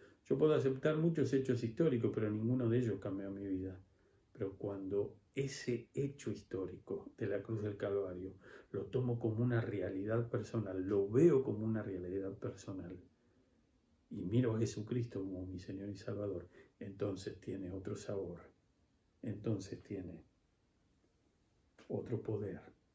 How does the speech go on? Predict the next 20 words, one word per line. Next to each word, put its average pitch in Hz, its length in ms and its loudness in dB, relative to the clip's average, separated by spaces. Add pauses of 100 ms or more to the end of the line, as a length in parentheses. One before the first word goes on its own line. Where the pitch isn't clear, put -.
(260)
sobre 92 360 -4
mi 87 160 -8
vida. 82 360 -12 (2000)
En 147 100 -4
cuarto 190 300 2
lugar, 131 420 8 (1400)
hay 135 420 -2 (320)
otra 160 260 0
cosa 131 320 0
que 110 120 0
sobresale 101 680 -2
aquí. - 320 -8 (580)
Cuando 110 220 -2
se 147 140 2
habla 170 260 8
de 135 140 4
Jesucristo 120 680 -2
en 117 80 6
la 110 120 2
cruz, - 360 -8